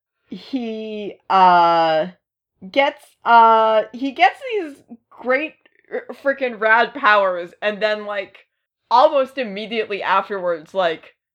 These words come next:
Hal becomes Parallax and, like, steals the power, central power battery and depowers all the Green Lanterns and the Guardians,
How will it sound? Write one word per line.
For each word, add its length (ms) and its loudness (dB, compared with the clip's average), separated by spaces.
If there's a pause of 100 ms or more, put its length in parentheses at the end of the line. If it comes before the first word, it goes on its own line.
(120)
Hal 360 2
becomes 460 -8
Parallax 840 -2
and, 300 -6
like, 420 -6
steals 640 -8
the 300 -2
power, 480 2
central 400 -4
power 340 2
battery 500 -4
and 160 -10
depowers 680 0
all 160 2
the 100 -6
Green 240 -6
Lanterns 400 -6
and 220 -6
the 60 -10
Guardians, 580 -4